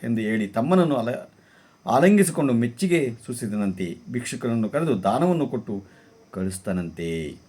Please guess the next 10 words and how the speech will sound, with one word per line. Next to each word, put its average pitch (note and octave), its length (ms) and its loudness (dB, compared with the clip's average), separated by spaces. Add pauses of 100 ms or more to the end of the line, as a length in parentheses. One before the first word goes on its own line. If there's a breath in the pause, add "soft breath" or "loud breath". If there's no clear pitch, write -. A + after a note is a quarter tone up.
(440)
ಮಹಾಭಾರತದಂಥ F#2+ 920 -4
ಬಹು G2+ 460 0
ದೊಡ್ಡ B2 300 0
ಗ್ರಂಥದಲ್ಲಿ A#2 640 0
ಈ - 20 -4
ಸಣ್ಣ G#2+ 280 -2
ಪ್ರಸಂಗ A2+ 360 -4
ಬಹಳ F#2+ 280 -2
ಅರ್ಥಪೂರ್ಣವಾಗಿದೆ G2+ 1000 -4 (220)
ಅಲ್ಲವೇ? E2+ 280 -12